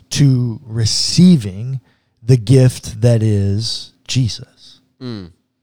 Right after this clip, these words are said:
Speaker 1: Now do you understand the
Speaker 2: Yes.
Speaker 1: concept?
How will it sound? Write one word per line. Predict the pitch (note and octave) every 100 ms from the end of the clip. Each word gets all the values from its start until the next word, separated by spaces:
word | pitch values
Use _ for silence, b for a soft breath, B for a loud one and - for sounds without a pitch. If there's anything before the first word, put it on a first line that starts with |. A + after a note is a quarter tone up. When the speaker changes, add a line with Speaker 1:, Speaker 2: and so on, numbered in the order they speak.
| _ _ _ _ _ _ _ _ _ _ _ _ _
Speaker 1:
Now | A#2 D3+ F3+
do | F3+
you | F#3 F#3
understand | F#3 E3+ F3+ F3+
the | F3
Speaker 2:
Yes. | -
Speaker 1:
concept? | F#3 F3+ E3+ F#3+ F3 D3+